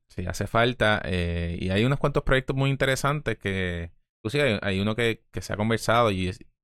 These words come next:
lleva muchos años en conversaciones y nunca se ha podido implementar y es algo que a mí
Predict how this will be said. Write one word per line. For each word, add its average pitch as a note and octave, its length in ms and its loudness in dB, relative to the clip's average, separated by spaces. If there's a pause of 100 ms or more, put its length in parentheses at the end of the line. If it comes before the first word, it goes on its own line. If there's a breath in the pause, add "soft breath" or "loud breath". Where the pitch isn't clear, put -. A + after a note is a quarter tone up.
(160)
lleva G2+ 260 0
muchos D3 320 0
años C#3 460 -2 (920)
en B2 80 -2
conversaciones A#2+ 840 2
y G2+ 40 2
nunca G#2+ 240 0
se - 160 0
ha B2+ 80 2
podido A#2+ 420 2
implementar A#2 600 2
y G2+ 60 2
es F#2+ 60 2
algo G2+ 220 2
que G#2+ 60 -2
a G#2+ 60 2
mí A2 320 0